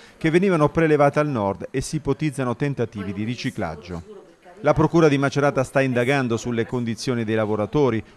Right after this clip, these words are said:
Uno di loro ha detto a Roberta Rei che nessuno di noi ha mai avuto il casco o i guanti ed eravamo pagati in nero. Anche su questo sta indagando la procura. La REI è andata a chiedere conto proprio al presidente del consorzio Arcale, che si è trincerato dietro un "chiedo scusa ai terremotati",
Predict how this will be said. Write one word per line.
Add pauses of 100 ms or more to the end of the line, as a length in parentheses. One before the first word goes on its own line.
(120)
Uno
di
loro
ha
detto
a
Roberta
Rei
che
nessuno
di
noi
ha
mai
avuto
il
casco
o
i
guanti
ed
eravamo
pagati
in
nero. (300)
Anche
su
questo
sta
indagando
la
procura. (320)
La
REI
è
andata
a
chiedere
conto
proprio
al
presidente
del
consorzio
Arcale,
che
si
è
trincerato
dietro
un
"chiedo
scusa
ai
terremotati",